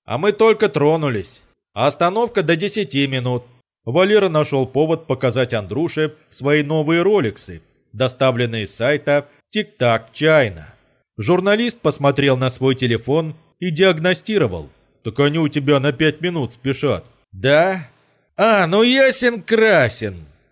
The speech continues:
По-деревенски шлёпнул себя по лбу Валера. "Я ж батарейку новую поставил. Стрелки пока и должны спешить.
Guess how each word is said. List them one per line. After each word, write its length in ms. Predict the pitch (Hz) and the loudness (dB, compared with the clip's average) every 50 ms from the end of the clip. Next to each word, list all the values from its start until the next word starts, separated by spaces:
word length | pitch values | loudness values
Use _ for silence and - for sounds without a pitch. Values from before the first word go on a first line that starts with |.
| _ _ _ - | _ _ _ -4
По-деревенски 680 | 151 147 143 160 160 156 156 156 156 - - - 147 | -2 0 2 2 4 4 4 2 2 0 -2 -2 -4
шлёпнул 440 | 139 - 143 147 143 - 143 135 127 | -2 0 0 0 0 0 -2 -4 -4
себя 280 | - 139 127 123 117 | -4 -4 0 0 0
по 220 | 110 - - 123 127 | 0 -2 -2 -2 -2
лбу 200 | 127 123 131 131 | 0 0 0 2
Валера. 500 | 123 143 147 151 165 156 120 92 82 - - _ _ _ _ - | 2 2 2 4 2 0 0 -2 -4 -10 -20 _ _ _ _ -4
"Я 240 | 120 175 214 226 202 | 0 2 4 4 2
ж 80 | 170 | 2
батарейку 720 | 165 214 214 214 220 220 226 226 226 214 196 - 180 170 | 2 0 2 4 4 4 6 6 6 6 4 4 2 0
новую 360 | 156 160 160 151 123 123 120 | 2 2 2 2 4 2 0
поставил. 680 | - - 139 135 - - - 147 135 113 98 85 76 67 - _ _ _ | 0 0 0 -2 -2 0 0 2 2 2 0 -4 -8 -14 -20 _ _ _
Стрелки 460 | - - - 175 208 233 226 160 190 | -10 -2 0 2 2 2 2 0 -2
пока 420 | 147 - 170 165 165 185 196 202 196 | 0 2 0 2 2 2 2 2 4
и 40 | |
должны 440 | 175 156 147 135 123 107 123 147 151 | 4 4 2 2 2 -2 -4 -4 -4
спешить. 580 | 147 - - 139 127 - - 123 117 110 - | -4 -2 -2 -2 -2 -2 -4 -4 -6 -6 -8